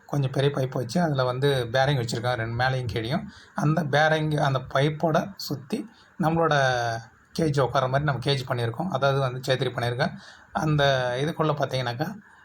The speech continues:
அந்த கூண்டுக்குள்ள நம்மளோட விடைகளை போட்டு, ஆ, as usual உங்களுக்கு தெரியும், தண்ணி நனைச்சி ஏத்துவாங்க. அது மாதிரி, ஆ, தண்ணி நனைச்சி போட்டு ஏத்திருவோம். ஏத்திட்ட உடனே அது ஒரு த்ரீ ஹவர்ஸ், காலையில இல்ல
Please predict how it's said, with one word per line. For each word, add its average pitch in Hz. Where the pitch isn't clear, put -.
அந்த 156
கூண்டுக்குள்ள 156
நம்மளோட 143
விடைகளை 139
போட்டு, 127
ஆ, 131
as 147
usual 175
உங்களுக்கு 160
தெரியும், 139
தண்ணி 139
நனைச்சி 123
ஏத்துவாங்க. 120
அது 139
மாதிரி, 131
ஆ, 123
தண்ணி 135
நனைச்சி 135
போட்டு 123
ஏத்திருவோம். 131
ஏத்திட்ட 147
உடனே 139
அது 131
ஒரு 147
த்ரீ -
ஹவர்ஸ், 147
காலையில 135
இல்ல 135